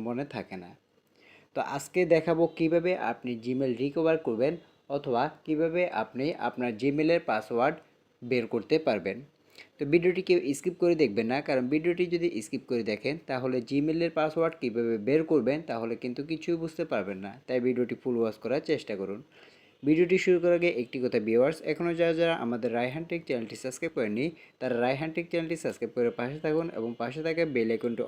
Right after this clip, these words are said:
on করে দিন, যাতে আমাদের পরবর্তী ভিডিওগুলি আপনার কাছে পৌঁছে যায়। তো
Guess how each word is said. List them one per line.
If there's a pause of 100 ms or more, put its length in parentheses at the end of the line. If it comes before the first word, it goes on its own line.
on
করে
দিন, (380)
যাতে
আমাদের
পরবর্তী
ভিডিওগুলি (140)
আপনার
কাছে (140)
পৌঁছে
যায়। (640)
তো